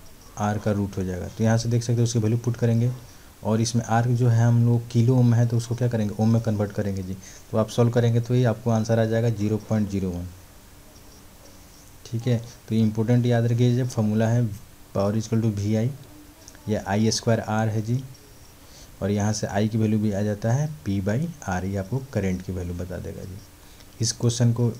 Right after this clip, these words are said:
में भी value रख दीजिए, तो ऐसे भी आपको answer आ जाएगा। तो कोई भी formula याद रखिए, कोई दिक्कत नहीं है, Exact उसको utilize करना हमें आना चाहिए जी। इससे क्या होता है, हमको ज़्यादा से ज़्यादा benefit होता है जी।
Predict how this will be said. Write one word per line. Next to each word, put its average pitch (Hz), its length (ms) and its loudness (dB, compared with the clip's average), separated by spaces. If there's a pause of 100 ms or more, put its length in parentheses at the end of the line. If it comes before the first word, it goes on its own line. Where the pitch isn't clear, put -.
में 113 200 4
भी 113 140 2
value 107 260 0
रख 110 120 0
दीजिए, 117 260 0
तो 123 140 -4
ऐसे 95 240 -4
भी 95 140 -6
आपको 92 300 -8 (360)
answer 95 240 -4
आ 92 80 -2
जाएगा। 95 260 -8
तो 117 160 -12
कोई 127 180 2
भी 139 80 0
formula 131 320 0
याद 123 160 2
रखिए, 139 300 -4 (280)
कोई 113 120 2
दिक्कत 117 320 0
नहीं 120 120 2
है, 143 100 -4 (520)
Exact 117 340 0
उसको 117 280 -4 (500)
utilize 110 400 0
करना 113 240 2
हमें 113 220 2
आना 98 220 0
चाहिए 98 260 -2
जी। 113 140 -4 (600)
इससे 113 220 0
क्या 117 140 0
होता 113 160 -2
है, 117 60 2
हमको 127 120 2
ज़्यादा 107 240 0
से - 20 -2
ज़्यादा 107 220 2
benefit 98 380 -4
होता 90 180 -6
है 87 100 -8
जी। 87 60 -12